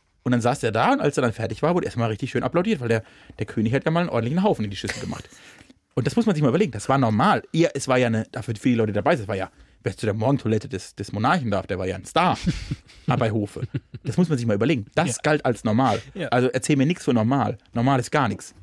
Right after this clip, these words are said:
Speaker 2: Ich gucke gerade The Crown.
Speaker 1: Mhm.
Speaker 2: Und
Speaker 1: Du bist ja auch so ein Adelstyp.
Speaker 2: stelle fest, ja, würde mir gut zu Gesicht stehen.
Speaker 1: <laughs>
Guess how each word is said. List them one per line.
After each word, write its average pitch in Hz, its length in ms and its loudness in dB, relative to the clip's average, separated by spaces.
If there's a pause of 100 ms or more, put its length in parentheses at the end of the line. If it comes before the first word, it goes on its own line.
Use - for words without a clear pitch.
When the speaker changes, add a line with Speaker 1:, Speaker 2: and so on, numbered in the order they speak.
(480)
Speaker 2:
Ich - 120 -14
gucke 160 260 -6
gerade 110 320 -2
The 98 120 -2
Crown. 95 580 -6 (120)
Speaker 1:
Mhm. 101 680 -2 (1300)
Speaker 2:
Und 101 280 -4
Speaker 1:
Du - 60 -14
bist - 120 0
ja 95 60 2
auch - 40 -4
so 110 100 -2
ein 95 80 -4
Adelstyp. 98 600 -10
Speaker 2:
stelle 117 240 -2
fest, - 460 -6
ja, 104 400 -4 (180)
würde 170 260 -4
mir 180 180 -2
gut 214 220 -6
zu - 120 -12
Gesicht 90 340 -8
stehen. 135 400 -4 (840)
Speaker 1:
<laughs> - 380 -2